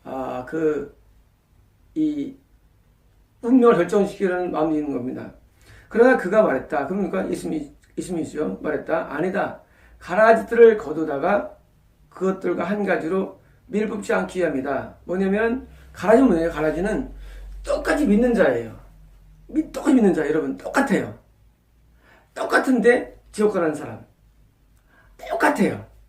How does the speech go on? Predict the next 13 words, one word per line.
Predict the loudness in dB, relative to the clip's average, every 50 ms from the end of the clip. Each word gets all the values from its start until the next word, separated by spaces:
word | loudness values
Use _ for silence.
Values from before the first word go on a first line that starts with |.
| _ -20 -10
그러니까 | -6 -6 -6 -4 -2 2
가라지라는 | 2 4 6 6 6 6
개념은요, | 4 2 2 2 0 0 0 0 0 -2 -4 -8 -12 _ _ _ -20 _ _ _ -4
뭐냐면, | 0 2 2 4 4 2 2 2 0 -2 -4 -6 -10 -14 _ _ _ _ _ _ _ _ _ _ _
어, | -10 -6 -4 -4 -2 -2 -2 -4 -4 -6 -10 -12 -16 _ _ _ _ _ _ _ _ _ _ _ _ _ _ _ _ _ _ -20
가룟 | -12 -6 0 4 6 8 8
유다는 | 8 8 6 4 4
아니죠. | 4 2 0 0 0 0
여러분, | 2 2 0 0
가룟 | -2 -2 -2 0 0 0
유다는요, | 0 0 0 2 2 2 2 2 0 0 -4 -6 -10 -18 _ _ _ _ _ _ _ _ _ _ _ _ _ -20 -20 -20 -20 -20 -20 -14 -6
가룟 | -2 0 2 2 2
유다는 | 4 2 2 2 2 0 -2 -4 -6